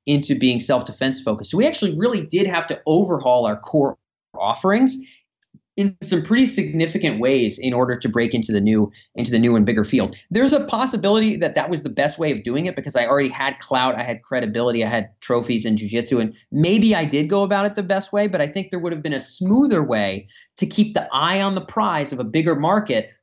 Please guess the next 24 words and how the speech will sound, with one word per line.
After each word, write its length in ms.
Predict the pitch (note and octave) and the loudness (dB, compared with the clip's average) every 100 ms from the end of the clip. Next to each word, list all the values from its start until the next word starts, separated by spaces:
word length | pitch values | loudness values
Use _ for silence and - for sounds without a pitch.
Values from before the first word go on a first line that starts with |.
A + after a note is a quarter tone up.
| - | -4
from 180 | C#3+ | -2
day 240 | C3 D3 D3+ | 0 2 2
one. 480 | A2+ B2 A#2+ G2+ - | 2 -2 -4 -4 -6
But 100 | - | -2
instead, 400 | C3 - F3 D#3 | -2 0 -2 0
we 60 | C3 | -2
focused 520 | - D3 C3 G#2+ G2+ | -2 -4 -4 -12 -12
very, 320 | - F#3+ F#3 | -8 -4 -2
very 300 | D#3+ E3 D3+ | 2 2 2
hard 480 | C3 E3 D#3 B2 G#2+ - _ - | 2 2 2 0 -4 -10 _ -10
on 100 | B2 | -8
a 60 | |
space 380 | A#2 - C#3 C3+ | -6 -2 0 0
that 120 | B2+ - | -2 -6
really 420 | C3 E3+ D#4 G3+ | -4 0 2 2
ended 220 | C#3+ D3 C3+ | 2 2 0
up 120 | A#2+ | 0
not, 380 | B2 C#3+ D#3+ - | -2 -2 -2 -4
and 80 | |
I 120 | A#2+ B2 | -6 -4
didn't 220 | C#3 G2+ | -2 -2
know 200 | A#2 D3 | 0 0
this, 260 | G2 G2 | -2 -8
but, 220 | - A2 | -4 -4